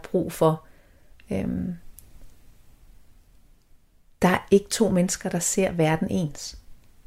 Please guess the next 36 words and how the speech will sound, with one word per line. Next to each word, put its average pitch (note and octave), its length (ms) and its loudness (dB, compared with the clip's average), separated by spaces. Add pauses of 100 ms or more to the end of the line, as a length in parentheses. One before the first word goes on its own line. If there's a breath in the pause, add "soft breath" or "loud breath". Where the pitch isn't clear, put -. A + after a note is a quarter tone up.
(1800)
Det, F#3+ 240 6 (100)
det G3 200 8
er F3+ 80 10
ikke F3 260 6
en, F#3 220 6
det G3 100 -4
er G3 40 0
slet - 140 2
ikke G3 120 4
en F#3+ 160 8
mulighed, F#3+ 520 4 (1500 soft breath)
øh, E3+ 240 0 (140)
at E3 180 6
vi F3 80 4
kan E3 140 -2
se D#3+ 280 2
verden D3 320 2
ens. - 380 -6 (360)
Fordi F3+ 380 -6
der F#3 80 4
er E3+ 40 8
ikke E3 180 6
to F#3 220 2
mennesker, E3 420 2
om D#3+ 100 2
man E3 180 4
så F3+ 120 -2
var F3+ 160 0
enægget F#3 480 2
tvillinger F3+ 440 0
og E3+ 100 -4
gået F3+ 180 2
ved G3 80 -2
siden F#3+ 280 2
af F#3+ 60 2
hinanden F3 380 4